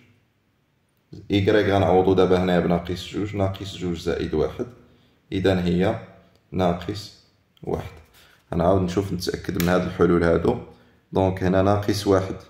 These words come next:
وناقص واحد هي ناقص جوج مع هاد الناقص، دونك هادي صحيح. ناقص واحد غادي غتعطينا ناقص ثلاثة، وناقص واحد هي ناقص أربعة،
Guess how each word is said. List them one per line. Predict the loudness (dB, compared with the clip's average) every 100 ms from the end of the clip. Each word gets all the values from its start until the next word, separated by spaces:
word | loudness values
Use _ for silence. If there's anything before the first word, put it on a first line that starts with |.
| _ _ _ _ _ _ _ _ _ _ _ _ _ _ _ _ _ _ _ _ _
وناقص | 2 2 0 -4 0
واحد | 0 0 0
هي | 2
ناقص | 2 0 -4 -6
جوج | -4 -2
مع | 0 0
هاد | 0
الناقص، | 0 -2 -4 -6
دونك | -6 -4 -4
هادي | -4
صحيح. | -6 -2 0 -2 -8 -20 -20 _ _ -2
ناقص | 0 0 -2 -2
واحد | 2 2 0 -8 -12 -20 _ _ _ _ _ _
غادي | 0 2
غتعطينا | 2 0 -2 0 2
ناقص | 0 0 -4 -2
ثلاثة، | -2 0 0 0
وناقص | 0 -2 -6 -4
واحد | -6 -4
هي | -4
ناقص | -4 -6 -8 -6
أربعة، | -4 0 0 -2 -10